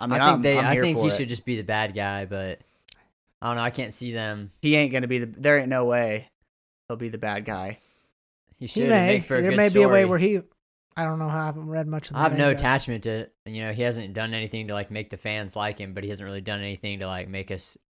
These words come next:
Speaker 2: hate him either.
Speaker 1: I mean, I like him after that episode where he helps, he kills that, uh, whenever Itadori and his friend, the Sasuke character, get trapped in
Speaker 2: Kurishiro,
Speaker 1: that, yeah.
Speaker 2: Megumi.
Speaker 3: Megumi.
Speaker 1: And he kills that, uh, curse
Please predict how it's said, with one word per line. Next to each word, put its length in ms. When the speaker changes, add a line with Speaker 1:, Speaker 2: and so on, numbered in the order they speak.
Speaker 2:
hate 240
him 140
either. 340
Speaker 1:
I 80
mean, 180
I 120
like 280
him 140
after 220
that 160
episode 380
where 140
he 140
helps, 400
he 160
kills 400
that, 300
uh, 320
whenever 500
Itadori 540
and 80
his 140
friend, 520
the 40
Sasuke 520
character, 580
get 140
trapped 400
in 80
Speaker 2:
Kurishiro, 420
Speaker 1:
that, 160
yeah. 220
Speaker 2:
Megumi. 100
Speaker 3:
Megumi. 220
Speaker 1:
And 100
he 100
kills 360
that, 260
uh, 300
curse 540